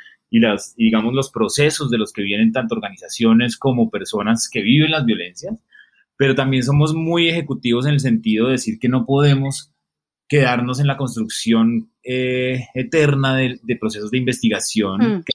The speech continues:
Speaker 1: solamente benefician a los, a, a los académicos que después hablan sobre esos procesos.
Speaker 2: Mm.
Speaker 1: Entonces, en ese sentido,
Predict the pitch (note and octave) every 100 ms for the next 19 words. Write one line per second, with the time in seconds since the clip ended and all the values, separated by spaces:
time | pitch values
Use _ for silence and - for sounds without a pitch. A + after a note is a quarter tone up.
0 | - - - C3 A2+ C3+ B2 A2 A#2 A2+
1 | A2+ A2+ A#2 A2+ G#2 G2+ - _ - G#2+
2 | G2+ A2+ A2+ A2+ G#2+ G2+ G2+ G#2 G#2 A#2
3 | - - A#2 G2+ F#2+ F2 - F2 G2+ G2+
4 | G2+ G2+ G#2 F#2 - - C#3 C3+ A2+ -
5 | - _ _ - - - A#3+ C#3 D3+ -
6 | _ _ D3 C#3+ C#3 C#3+